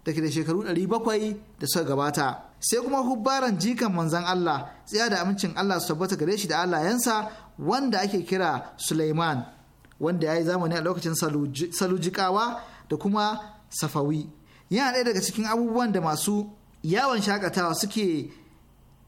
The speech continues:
yana ɗaya daga cikin abubuwan da masu yawon shakatawa suke tsananin so. Daga cikin abubuwan tarihi ko kuma abubuwan tarihi na addini da ke wannan gari, wannan hubbare na jikan manzon Allah Sulaiman.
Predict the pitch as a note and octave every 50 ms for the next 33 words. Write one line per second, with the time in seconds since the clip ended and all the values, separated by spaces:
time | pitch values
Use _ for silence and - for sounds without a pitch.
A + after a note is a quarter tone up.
0 | - - - G#3 B3+ D4 C4 B3+ C4 A#3+ A3+ G3 - G#3+ G#3+ A3 G#3+ A3+ A3 G3+
1 | A#3+ A#3+ G#3 G3 F3 E3+ F3 - A3+ A#3 A#3 G3+ - - G3 G#3 G#3 F3+ F3+ G3+
2 | F3+ E3+ D#3 D3+ D3 C#3 C#3 - - - - - - - - - - - - -
3 | B3+ A3 G3+ - A3 F#3+ E3+ E3+ F3 G3+ G#3 G#3+ G#3+ G3+ G#3 G#3+ G3+ G3+ D#3 F#3+
4 | A3 E3+ C3+ - - - - - - - - - - - - - - - - -
5 | - - - - - - - - C#3+ D#3+ D3+ F3 E3+ - G#3+ A3+ A#3 G#3+ A#3+ B3
6 | B3 B3 A3+ B3 A#3+ G#3+ F3+ - F#3+ F#3 G3 G3 G3+ G#3 F#3+ E3+ F#3 D#3+ C3+ C3
7 | - - - - - - F#3+ G3 - A3 A3+ A3 A#3 B3+ A#3+ G3+ G3+ G#3 G3+ G#3
8 | A3 G#3+ F#3+ F#3+ F3 F#3 G3 F3+ E3 C#3 D#3 G3 G3 F3 E3 - E3 E3 F#3 F#3+
9 | F3+ E3+ D3+ C3+ C#3+ D3+ G3 A3 A#3 A#3 - - - - - - - - - -
10 | - _ - - D3 F#3 A3 A#3+ A3+ G3+ F3 D#3+ D3+ G#3 A3 F#3 A3 A3+ A3+ A3+
11 | G#3+ G#3 G#3 G#3 G3+ G#3 - - - F3 F#3 F3+ G3 A3 G#3 G#3 F#3 E3+ D#3+ D3+
12 | D3 F3+ G3 G3+ G#3 A3+ A3 G#3+ G3+ F#3+ F3+ - D3+ D3 C#3+ C#3+ D#3+ E3+ D#3 C3
13 | A#2